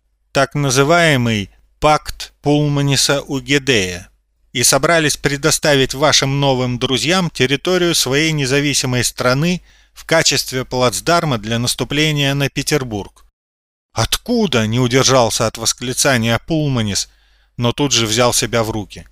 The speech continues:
«Хотя, учитывая, где вы раньше работали».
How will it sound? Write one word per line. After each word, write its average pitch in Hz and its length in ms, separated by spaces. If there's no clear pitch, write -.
«Хотя, 165 680
учитывая, 131 840
где 113 320
вы 123 160
раньше 120 440
работали». 120 680